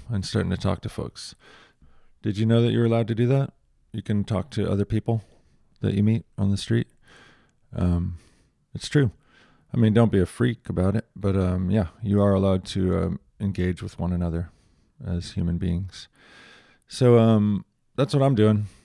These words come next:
I'm starting to step outside my comfort zone. Um, I like to stay at home and do my own little private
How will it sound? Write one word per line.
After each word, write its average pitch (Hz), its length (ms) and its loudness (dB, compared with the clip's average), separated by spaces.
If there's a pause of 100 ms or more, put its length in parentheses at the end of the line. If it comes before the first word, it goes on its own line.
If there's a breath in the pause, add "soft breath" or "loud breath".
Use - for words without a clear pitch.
(160 soft breath)
I'm 110 200 0
starting 110 380 2
to 113 140 -4
step 113 320 -4
outside 104 380 0
my 101 140 0
comfort 98 360 -4
zone. 98 540 -2 (100)
Um, 87 520 -2 (400)
I 98 140 0
like 95 260 0
to - 80 -8
stay 90 240 -4
at 82 60 -2
home 92 360 2
and 87 280 -2 (1120 soft breath)
do 87 200 0
my 87 240 0
own 92 300 0
little 92 420 0 (460)
private 92 420 0